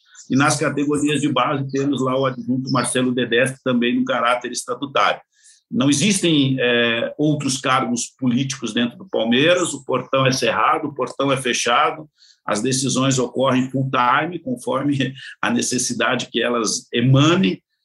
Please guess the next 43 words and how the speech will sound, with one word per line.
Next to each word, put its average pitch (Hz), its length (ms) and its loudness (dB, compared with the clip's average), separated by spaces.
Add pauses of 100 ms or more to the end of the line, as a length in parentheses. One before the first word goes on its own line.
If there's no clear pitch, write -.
(120)
e 110 120 -2
a 110 80 2
gente 131 280 0
é 117 60 0
muito 139 180 2
feliz 127 440 0
aqui 123 400 0
de, 117 320 0
como 107 240 -4
você 117 240 0
falou, 113 420 2
né, 98 220 0
com, 98 240 -2
com 95 140 -2
três 127 260 0
presidentes, 127 640 0
com - 180 -18
três 123 220 0
gestões, 123 440 0 (240)
manter 180 760 6
essa 139 320 -2
linha 143 500 0 (180)
de - 120 -20
tomada 123 380 0
de 120 100 -2
decisão 120 520 -4
técnica 120 760 0
e 110 80 -18
que - 80 -6
a 110 80 2
gente 117 320 -2
possa 120 400 -2 (300)
não 160 480 4
dar 196 260 4
uma 185 200 -2
conotação 156 600 0
política 135 460 0
quando 127 160 -2
tiver 123 200 0
que - 60 -10
tomar 123 200 2
uma 123 140 2
decisão, 127 580 2